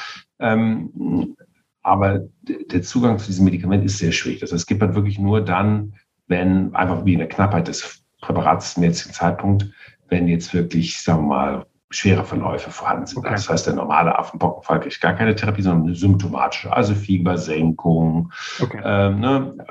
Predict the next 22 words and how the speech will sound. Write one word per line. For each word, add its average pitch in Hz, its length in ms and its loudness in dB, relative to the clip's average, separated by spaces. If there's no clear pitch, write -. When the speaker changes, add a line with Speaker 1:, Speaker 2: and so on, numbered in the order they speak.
Speaker 1:
etwas 98 320 2
gegen 92 200 2
die 95 120 4
Entzündung 82 840 2
im, 87 680 2
im, 82 280 -4
im 85 200 -6
Rektum 78 340 -4
zum - 140 -16
Beispiel - 360 -4
oder 71 160 -2
ähnliche - 300 -6
Dinge. 64 180 -6
Also 76 220 -4
was - 260 -8
anti-, 76 320 0
ne, 107 140 0
abschwellend, 87 720 2
fiebersenkend, 82 920 0
äh, 73 120 -8
Schmerz - 880 -4
stillt. - 400 -6